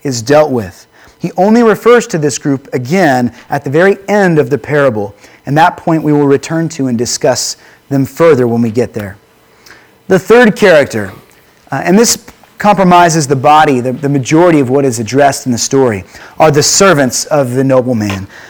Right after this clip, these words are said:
The, the doulos, which is a Greek word that means slave or bondservant.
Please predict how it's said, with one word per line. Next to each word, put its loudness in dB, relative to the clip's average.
The, 0
the 2
doulos, 2
which -4
is -2
a -2
Greek 0
word 4
that 0
means 0
slave 2
or 4
bondservant. 2